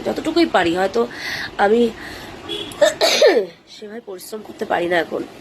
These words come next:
আগের মতো করে, চেষ্টা করার দরকার নেই। দেখো কে কি ভাবছে, কে কি বলছে না দেখে নিজের শরীরটা আগে ঠিক রাখতে হবে, খাওয়া দাওয়া মেনটেন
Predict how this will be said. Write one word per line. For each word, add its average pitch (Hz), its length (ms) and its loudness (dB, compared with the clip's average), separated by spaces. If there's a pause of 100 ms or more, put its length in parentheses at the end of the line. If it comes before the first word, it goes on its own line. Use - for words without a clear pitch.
(680)
আগের 185 240 0
মতো 190 220 0
করে, 180 180 -4 (540)
চেষ্টা 254 280 4
করার 254 180 6
দরকার 208 340 4
নেই। 190 120 2
দেখো 214 180 -2 (120)
কে 220 120 2
কি 220 180 -8
ভাবছে, 196 400 -4
কে 202 140 -4
কি 226 160 -4
বলছে 185 360 0
না 185 180 0
দেখে 175 220 -6
নিজের 190 300 2
শরীরটা 180 320 -4
আগে 185 180 -2
ঠিক - 160 -8
রাখতে - 240 -8
হবে, 180 180 -2 (600)
খাওয়া 190 220 2
দাওয়া 190 180 4
মেনটেন 175 320 0